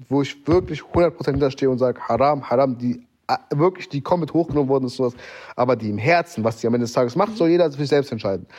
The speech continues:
Speaker 2: Natürlich,
Speaker 1: Aber eine
Speaker 2: natürlich.
Speaker 1: Person, die im Herzen wirklich rein ist und die eigentlich kein Mensch was Schlechtes will, ist Nicole.
Speaker 2: Ah,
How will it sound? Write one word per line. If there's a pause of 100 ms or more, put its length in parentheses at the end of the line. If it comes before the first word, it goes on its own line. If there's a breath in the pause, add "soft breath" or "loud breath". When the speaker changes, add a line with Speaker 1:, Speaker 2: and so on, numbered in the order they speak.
Speaker 2:
Natürlich,
Speaker 1:
Aber
eine
Speaker 2:
natürlich.
Speaker 1:
Person,
die
im
Herzen
wirklich
rein
ist
und
die
eigentlich
kein
Mensch
was
Schlechtes
will, (320 loud breath)
ist
Nicole. (920)
Speaker 2:
Ah,